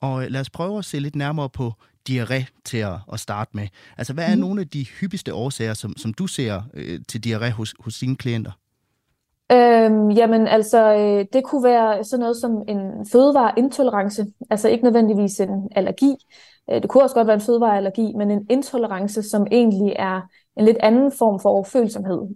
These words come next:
Speaker 2: end en allergi. Øhm, det kunne for eksempel være mod laktose, som er mælkesukker. Det kunne være mod fruktose, som er frugtsukker. Og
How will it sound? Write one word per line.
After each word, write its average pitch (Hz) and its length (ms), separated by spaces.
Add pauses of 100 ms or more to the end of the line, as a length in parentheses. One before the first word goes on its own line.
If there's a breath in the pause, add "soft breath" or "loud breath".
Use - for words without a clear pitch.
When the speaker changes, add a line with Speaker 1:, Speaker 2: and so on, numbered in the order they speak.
Speaker 2:
end 214 400
en 202 140
allergi. 185 360 (600 soft breath)
Øhm, 185 500
det 240 140
kunne 233 160
for 220 120
eksempel 202 420
være 196 160
mod 196 360 (200)
laktose, 226 600
som 226 160
er 214 60
mælkesukker. 220 640
Det 196 140
kunne 196 140
være 190 120
mod 196 180
fruktose, 226 720
som 226 140
er 208 160
frugtsukker. 220 520
Og 208 440